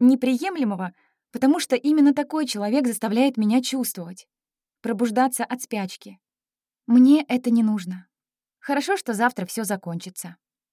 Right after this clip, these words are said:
С самого утра мандарин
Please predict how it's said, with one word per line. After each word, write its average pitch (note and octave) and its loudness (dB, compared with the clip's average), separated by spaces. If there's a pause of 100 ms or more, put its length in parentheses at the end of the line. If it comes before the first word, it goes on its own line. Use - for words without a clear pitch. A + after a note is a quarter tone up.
(1800)
С - -6
самого C4+ 4
утра D4+ -2 (220)
мандарин A3 0